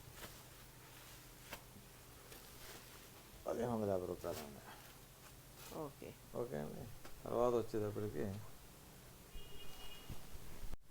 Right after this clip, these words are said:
Speaker 1: కథాన్ సిల్క్ అండి మాధవ్ గారు.
Speaker 2: ఓకే.
Speaker 1: క్రష్, లైట్
Speaker 2: మ్మ్.
Speaker 1: వెయిట్.
Speaker 2: మ్మ్.
Speaker 1: చాలా బాగుంటుంది ఫ్యాబ్రిక్. ఇవి
Speaker 2: ఓకే.
Speaker 1: పెట్టికోట్స్ కూడా, సారీ, గాగ్రాస్‌కి అవి కూడా చాలా బాగుంటాయి.
Speaker 2: మ్మ్హ.
Speaker 1: పిల్లలకి లంగాలకి కానీ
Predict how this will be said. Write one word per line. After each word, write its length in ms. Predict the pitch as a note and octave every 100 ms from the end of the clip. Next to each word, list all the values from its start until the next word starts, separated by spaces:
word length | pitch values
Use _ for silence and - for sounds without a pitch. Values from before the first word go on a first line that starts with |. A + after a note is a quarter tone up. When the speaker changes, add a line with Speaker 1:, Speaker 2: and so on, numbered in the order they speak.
| - -
Speaker 1:
కథాన్ 520 | B2 D#3 D#3+ D3+ C3
సిల్క్ 280 | B2 C3+ A#2+
అండి 160 | G#2+ G2+
మాధవ్ 320 | G#2 A2 G#2+
గారు. 280 | G2+ A2+ D#3+ - - - G3+
Speaker 2:
ఓకే. 380 | - F3 G#3 - - - - - - - -
Speaker 1:
క్రష్, 300 | C3+ - - - - - - G2 G#2+
లైట్ 200 | A#2+ C#3+
Speaker 2:
మ్మ్. 100 | C#3+
Speaker 1:
వెయిట్. 240 | C3+ G2+ - - - - F#3
Speaker 2:
మ్మ్. 300 | F#3 D#3+ D3+ - - - - B2+
Speaker 1:
చాలా 200 | B2+ D3+
బాగుంటుంది 300 | C3+ A#2+ G#2
ఫ్యాబ్రిక్. 440 | A2 A2 A2+ A2
ఇవి 680 | D3 G#3+ - - F#3+ B2+ B2
Speaker 2:
ఓకే. 20 |
Speaker 1:
పెట్టికోట్స్ 580 | A#2+ B2 F3 E3+ F3 D#3
కూడా, 520 | D3 D3 B2 A2 G2+ - - -
సారీ, 340 | A2 G#2+ F#2+ F2+ - - - -
గాగ్రాస్‌కి 480 | A#2+ B2 C3 C3 B2
అవి 100 | A#2+
కూడా 180 | B2 C#3
చాలా 140 | A2 G2
బాగుంటాయి. 600 | F2+ E2 - - A3 A3+
Speaker 2:
మ్మ్హ. 200 | G#3+ D3
Speaker 1:
పిల్లలకి 340 | A2+ A#2 A2
లంగాలకి 440 | G#2+ G#2+ G#2+ G#2+ G#2
కానీ 300 | G2 A2